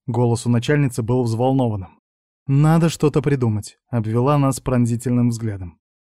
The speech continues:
«Как вы понимаете, отлынивать от работы в такой момент нам нельзя, но и бросить Изаму тоже не можем».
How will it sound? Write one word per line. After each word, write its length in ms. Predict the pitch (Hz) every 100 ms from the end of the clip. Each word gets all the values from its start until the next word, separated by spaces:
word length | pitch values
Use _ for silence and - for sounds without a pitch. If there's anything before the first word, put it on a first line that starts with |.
| _ _
«Как 160 | - 147
вы 80 | 160
понимаете, 640 | 160 160 175 170 127 127
отлынивать 640 | 120 135 120 170 160 135 127
от 100 | 123
работы 320 | 131 147 147
в 60 | -
такой 220 | 120 139
момент 400 | 135 147 143 -
нам 200 | 139 143
нельзя, 360 | 139 139 127
но 140 | 113 127
и 60 |
бросить 400 | 135 143 165 156
Изаму 440 | 131 120 139 151 131
тоже 280 | 143 139 139
не 120 | 139
можем». 420 | 135 120 95 85